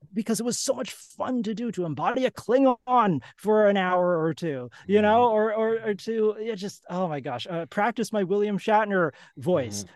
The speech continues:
Speaker 1: That staccato kind of, you know, um,
Speaker 2: Yeah.
Speaker 1: delivery. Uh,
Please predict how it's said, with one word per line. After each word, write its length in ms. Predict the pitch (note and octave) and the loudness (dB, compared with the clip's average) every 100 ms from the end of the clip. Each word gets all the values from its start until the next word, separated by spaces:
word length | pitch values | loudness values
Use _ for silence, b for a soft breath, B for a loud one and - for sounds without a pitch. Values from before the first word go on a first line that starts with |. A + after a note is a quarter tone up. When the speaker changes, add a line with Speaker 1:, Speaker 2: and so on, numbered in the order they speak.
| - | -6
Speaker 1:
That 160 | E3 | -6
staccato 500 | - F3+ - F3+ F3+ | -4 -6 0 2 2
kind 220 | D3 E3+ D3+ | 0 -4 -6
of, 100 | D3 | -6
you 100 | F3+ | -6
know, 180 | D#3 C#3+ | -4 -6
um, 280 | D#3+ D#3 C3+ | -6 -4 -2
Speaker 2:
Yeah. 200 | B2 A2 - F3+ | -2 -4 -10 -4
Speaker 1:
delivery. 560 | F3+ F#3+ G3 D3+ A#2 _ B B D#3 | -2 -2 -2 -6 -6 _ B B -4
Uh, 400 | D#3+ D3+ D3 | -2 -2 -6